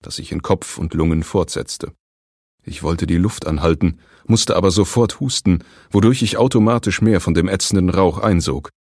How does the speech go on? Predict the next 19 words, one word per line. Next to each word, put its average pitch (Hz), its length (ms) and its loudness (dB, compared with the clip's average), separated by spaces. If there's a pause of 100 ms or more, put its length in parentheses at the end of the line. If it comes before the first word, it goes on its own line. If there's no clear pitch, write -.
(340)
Ich - 120 -4
sah 85 100 2
rüber 82 300 0
zu - 120 -6
Christa. 78 460 -2 (260)
Sie 107 140 0
kniete 110 320 2
auf 98 100 0
dem 98 160 4
Boden, 82 380 2 (240)
röchelte 104 500 2
und 90 140 0
hielt 117 220 2
sich - 160 -4
mit 110 140 2
beiden 107 280 2
Händen 101 320 2
den 92 180 2
Hals. - 380 -6